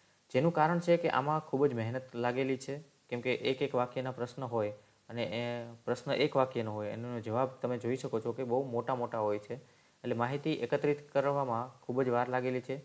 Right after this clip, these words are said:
જો આપને માહિતી સારી લાગે તો વીડિયોને લાઈક જરૂરથી કરજો, મિત્રો સાથે શેર કરજો અને ચેનલને જરૂરથી સબસ્ક્રાઇબ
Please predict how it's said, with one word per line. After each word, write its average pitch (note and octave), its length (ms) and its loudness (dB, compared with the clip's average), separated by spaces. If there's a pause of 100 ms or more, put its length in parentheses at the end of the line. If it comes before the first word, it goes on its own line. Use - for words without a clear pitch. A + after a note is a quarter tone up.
(380)
જો C3 60 2
આપને C3+ 400 2
માહિતી B2+ 640 -2
સારી A2+ 260 -2
લાગે C3+ 300 2
તો A2+ 140 -4
વીડિયોને A#2+ 340 -2
લાઈક A2 260 -2
જરૂરથી B2+ 460 -6
કરજો, C#3 380 0 (400)
મિત્રો B2 240 0
સાથે C3 240 -4
શેર D3 280 4
કરજો A2+ 280 0
અને C#3+ 140 -4
ચેનલને D3+ 400 0
જરૂરથી C3+ 440 0
સબસ્ક્રાઇબ A2+ 380 -2